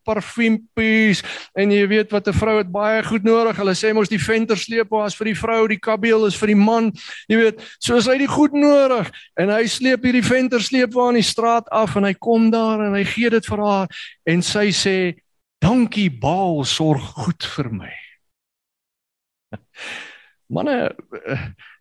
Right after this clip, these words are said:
gaan dink maar 'n bietjie agterna oor hierdie saak. Jy weet, ons is baie keer, eh, ek, ek is betrokke by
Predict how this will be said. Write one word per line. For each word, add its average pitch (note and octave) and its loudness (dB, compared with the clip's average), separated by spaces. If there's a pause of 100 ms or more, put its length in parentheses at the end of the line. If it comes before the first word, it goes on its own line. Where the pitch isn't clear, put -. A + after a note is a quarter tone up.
(280)
gaan B3 0
dink C#4+ 2
maar D4 2
'n C#4+ -4
bietjie C#4 -2
agterna A3+ 2
oor G#3+ 2
hierdie F3+ 4
saak. D3 0
Jy D3 -2
weet, A#3 0
ons G#3+ 0
is A3+ -8
baie A3+ 0
keer, A#3 -2 (300)
eh, C3 0 (800)
ek, C#3 -6
ek - -6
is D3 -4
betrokke F#3+ -2
by F3 2